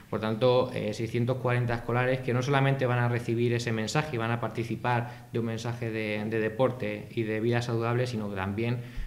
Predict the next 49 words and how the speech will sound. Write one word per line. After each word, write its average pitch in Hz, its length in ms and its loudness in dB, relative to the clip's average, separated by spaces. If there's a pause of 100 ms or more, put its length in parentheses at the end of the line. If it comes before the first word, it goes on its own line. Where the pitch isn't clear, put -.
van 117 180 0
a 113 40 0
estar, 120 560 2
eh, 107 180 -2
ayudados, 113 520 0
van 117 140 2
a 117 60 2
estar 117 260 -2
apoyados 117 640 0 (220)
por 117 160 0
todo 123 140 2
el 123 40 2
personal 123 380 0
de 113 80 0
afad 127 420 -2
y 117 60 -2
por 117 200 -2
todo 120 260 2
lo 110 160 2
que 107 160 -4
ello 107 180 -2
conlleva, 101 460 0
que 107 100 -4
es 113 100 -4
al 113 80 -6
final 117 380 -2
la 120 80 -2
integración 107 500 -4
social 117 440 -4 (340)
de 117 80 0
las 107 80 0
personas 113 520 -2 (300)
con 110 140 0
capacidades 101 1000 0
diferentes. 90 460 -6 (480)
Por 120 100 2
tanto, 123 280 4
por 98 200 2
mi 120 140 2
parte, 139 580 6
solamente 120 1300 2
dar 120 160 0
la, 120 320 0
eh, 110 500 0
las 113 140 2
gracias, 120 300 0
como 120 200 2
siempre, 117 460 0
a, 104 480 -2